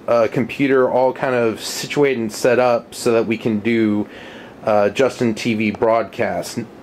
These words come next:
So one of the things that's coming in tomorrow is A T and T Uverse. Um, basically, it's gonna end up doubling my bandwidth.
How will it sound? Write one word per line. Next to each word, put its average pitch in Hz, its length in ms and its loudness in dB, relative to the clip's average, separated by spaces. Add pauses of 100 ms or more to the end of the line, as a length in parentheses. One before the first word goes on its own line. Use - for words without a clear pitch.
(480)
So - 160 0
one 160 200 2
of 208 40 2
the 185 80 -6
things 185 200 -2
that's 151 200 0
coming 147 280 -2
in 139 180 0
tomorrow 143 720 0
is 113 260 -2
A 143 180 -2
T 151 260 -4
and 131 100 -4
T 120 420 -4
Uverse. 180 560 0 (400)
Um, 110 880 0
basically, 131 580 0
it's 117 140 -4
gonna 117 160 0
end 120 160 -2
up 107 160 -2
doubling 117 340 -2
my 104 120 0
bandwidth. 127 600 -2